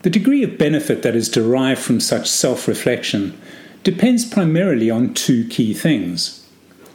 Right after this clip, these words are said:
the quality of the questions and the honesty of the responses.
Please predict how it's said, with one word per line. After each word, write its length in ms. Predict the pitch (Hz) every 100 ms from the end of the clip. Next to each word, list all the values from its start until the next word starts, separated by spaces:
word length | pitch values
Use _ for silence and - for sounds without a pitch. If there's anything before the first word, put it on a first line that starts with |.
| - -
the 100 | 127
quality 800 | - 220 220 147 - 120 117 117
of 280 | 147 113
the 80 | 123
questions 960 | - 220 180 - 196 190 190 - - - _ - -
and 280 | 196 208
the 180 | 208 202
honesty 640 | - 127 117 107 - 107 107
of 200 | 107 104
the 100 | 123
responses. 1000 | 160 - - 214 196 - 95 - -